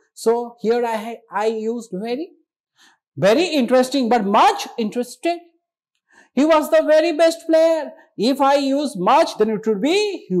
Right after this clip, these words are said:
was much the best player."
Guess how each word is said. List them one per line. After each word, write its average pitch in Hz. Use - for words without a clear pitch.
was 294
much 311
the 277
best 202
player." 202